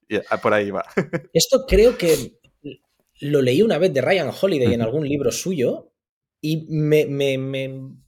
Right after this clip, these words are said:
Speaker 2: me bastó. Me, me pareció suficiente como para, para hacer la distinción, que tú la psicología te puede enseñar cómo funciona la mente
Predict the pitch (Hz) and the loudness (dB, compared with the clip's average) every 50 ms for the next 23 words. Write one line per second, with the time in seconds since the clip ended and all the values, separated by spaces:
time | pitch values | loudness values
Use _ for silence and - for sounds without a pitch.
0 | _ _ _ _ _ _ _ _ _ _ - - _ - _ _ _ 139 143 147 | _ _ _ _ _ _ _ _ _ _ -20 -20 _ -20 _ _ _ -10 -6 -4
1 | 156 147 - - - 135 - - _ _ _ _ _ _ _ _ 202 131 135 131 | -4 -4 -4 -4 -4 -4 -6 -6 _ _ _ _ _ _ _ _ -14 -10 -8 -8
2 | 131 131 135 135 123 135 131 131 127 - 160 160 - 180 143 147 135 156 160 165 | -8 -6 -6 -6 -6 -4 -4 -4 -4 -2 -2 0 0 -2 -4 -4 0 0 2 4
3 | 160 165 143 143 135 131 123 127 120 120 117 117 117 113 110 110 107 107 104 104 | 4 2 2 2 0 0 0 0 0 0 0 -2 -2 -2 -4 -4 -4 -6 -6 -8
4 | 104 - _ _ _ _ _ _ _ _ _ _ _ _ _ _ _ _ _ - | -10 -12 _ _ _ _ _ _ _ _ _ _ _ _ _ _ _ _ _ -4
5 | - 127 127 123 123 123 123 123 - - 151 143 151 139 135 127 127 - 135 131 | -2 0 2 2 2 0 -2 -2 -2 -4 0 2 2 2 0 -2 -6 -8 -8 -8
6 | 123 - 123 113 104 101 98 - 110 107 - - _ _ _ _ _ - 175 196 | -8 -4 -4 -4 -4 -4 -6 -6 -6 -6 -6 -10 _ _ _ _ _ -2 2 2
7 | 214 202 - 170 - 156 139 131 - 170 156 131 127 - 113 - - 131 139 156 | 2 2 2 2 2 2 0 0 -2 -2 -2 -2 -2 -4 -6 -4 -4 -4 -2 -2
8 | 156 143 - 135 131 131 135 123 107 - - _ _ _ _ _ _ - 160 175 | -4 -4 -6 -6 -6 -6 -6 -6 -8 -10 -12 _ _ _ _ _ _ 2 4 4
9 | 180 185 160 - - 135 127 - 147 147 139 113 104 98 117 139 175 175 143 - | 4 4 2 0 -2 -6 -6 -4 -4 -4 -4 -4 -6 -6 -4 -4 -4 -4 -4 -6
10 | 120 - - _ _ | -8 -10 -10 _ _